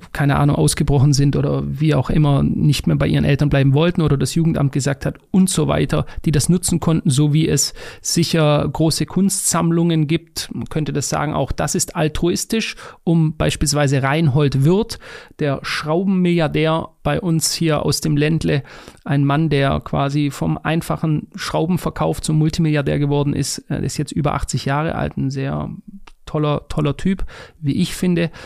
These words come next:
Der hat zum Beispiel eine riesige Kunstsammlung, die er sich über Jahrzehnte zusammengekauft hat, die er der Öffentlichkeit zugänglich macht. Das ist Altruismus, ja.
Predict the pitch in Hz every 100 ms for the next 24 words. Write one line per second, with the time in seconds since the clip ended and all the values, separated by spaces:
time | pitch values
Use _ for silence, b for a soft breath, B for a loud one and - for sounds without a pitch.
0 | B - 139 139 - 160 80 143 - 160
1 | 147 - 147 135 135 180 170 151 - 170
2 | 175 - 170 170 165 156 156 147 160 -
3 | - 160 147 143 - 165 160 147 143 143
4 | 151 147 156 156 - 160 - 156 147 143
5 | 160 - 147 143 - 143 139 - - 175
6 | 160 147 131 131 120 - B B - 143
7 | 156 143 - 143 139 - 151 156 - 139
8 | - - - 143